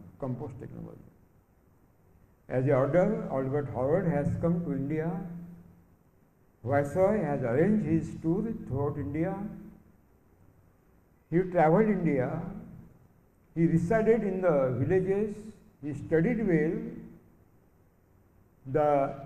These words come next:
ancient Indian technology, which was based on the cow dung manure and intercrops. And at last,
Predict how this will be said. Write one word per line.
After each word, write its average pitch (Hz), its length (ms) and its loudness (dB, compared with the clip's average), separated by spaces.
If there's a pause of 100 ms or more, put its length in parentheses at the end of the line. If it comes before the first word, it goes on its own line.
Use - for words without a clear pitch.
(140)
ancient 175 560 2
Indian 170 320 2
technology, 135 540 0 (140)
which 135 100 -8
was 147 300 0 (140)
based 175 300 -2
on 151 260 -6
the 135 80 -4
cow 123 160 -4
dung 135 220 -6
manure 175 560 -2 (880)
and 131 460 -6
intercrops. 165 640 -4 (1900)
And 160 180 0
at 151 220 0
last, 165 580 4